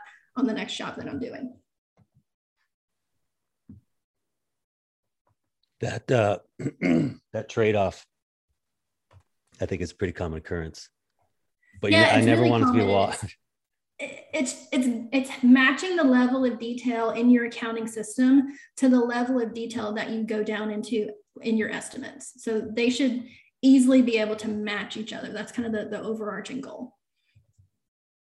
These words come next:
Speaker 1: So let's say maybe you're, you're smaller and you're, I don't know, doing, you know, Mike, you don't, you sub everything out. So maybe on a job you have costs for materials, subcontractors,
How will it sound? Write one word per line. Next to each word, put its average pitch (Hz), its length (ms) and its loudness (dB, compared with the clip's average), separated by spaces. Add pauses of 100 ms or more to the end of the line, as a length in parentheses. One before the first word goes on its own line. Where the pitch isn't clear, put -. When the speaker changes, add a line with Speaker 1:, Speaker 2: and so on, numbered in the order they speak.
(480)
Speaker 1:
So 254 300 0
let's 262 240 0
say 254 340 2 (220)
maybe 277 240 6
you're, 269 440 4
you're 247 140 4
smaller 226 840 -4
and 226 540 -6
you're, 220 280 -6 (180)
I 214 80 -10
don't - 160 2
know, - 180 -8 (440)
doing, 247 460 6 (220)
you 247 100 2
know, 233 100 -2
Mike, 240 320 0
you 247 140 4
don't, 233 280 -2 (200)
you 247 140 2
sub 220 220 -2
everything 220 400 -6
out. - 260 -8
So 220 280 -6
maybe 233 400 0
on 233 100 -4
a 226 60 -2
job 220 340 0
you 247 140 4
have 226 300 -4
costs 226 340 -4
for 226 400 -2 (220)
materials, 285 720 2 (320)
subcontractors, 247 1000 0